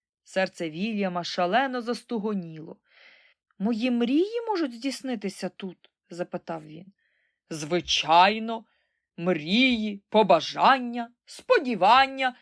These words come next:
все, що завгодно", впевнено відповів Санта. "Тут усе тримається на дитячих мріях.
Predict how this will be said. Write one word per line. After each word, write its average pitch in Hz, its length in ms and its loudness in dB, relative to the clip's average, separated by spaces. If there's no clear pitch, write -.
все, - 260 -6
що 233 200 -2
завгодно", 302 760 4
впевнено 165 600 -4
відповів 151 420 -14
Санта. - 500 -14
"Тут 185 220 -6
усе 185 280 -2
тримається 208 640 2
на 220 100 0
дитячих 202 640 -2
мріях. 269 560 -6